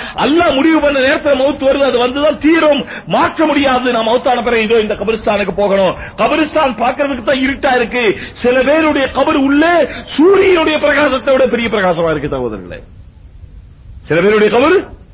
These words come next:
சூரியனுடைய பிரகாசத்தை விட பிரகாசமா இருக்கு. சில இடத்துல எல்லாம் பார்க் உண்டு பண்ணி வச்சிருக்கிறாங்க, தோ-, பூங்கா உண்டு பண்ணி வச்சிருக்கிறாங்க. ஆனால் சில பேருடைய கபர் இந்த பூங்காவை போல நூறாயிரம் கோடி மடங்கு பிரகாசமான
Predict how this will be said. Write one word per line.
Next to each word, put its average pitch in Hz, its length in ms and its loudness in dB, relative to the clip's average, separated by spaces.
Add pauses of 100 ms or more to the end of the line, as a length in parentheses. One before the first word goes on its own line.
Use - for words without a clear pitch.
(220)
சூரியனுடைய 320 520 2
பிரகாசத்தை 262 500 2
விட 247 120 2
பிரகாசமா 214 440 0
இருக்கு. 196 240 0 (320)
சில 214 200 0
இடத்துல 254 280 0
எல்லாம் 277 220 0
பார்க் 269 340 0
உண்டு 294 160 0
பண்ணி 262 160 -2
வச்சிருக்கிறாங்க, 226 540 -2 (420)
தோ-, 214 220 4
பூங்கா 311 360 2
உண்டு 262 220 2
பண்ணி 254 180 -2
வச்சிருக்கிறாங்க. 220 540 -2 (340)
ஆனால் 262 380 0
சில 233 200 -2
பேருடைய 262 360 2
கபர் 294 300 2 (220)
இந்த 294 280 0
பூங்காவை 330 520 2
போல 277 260 2
நூறாயிரம் 294 560 2
கோடி 262 180 0
மடங்கு 233 320 0 (320)
பிரகாசமான 294 560 0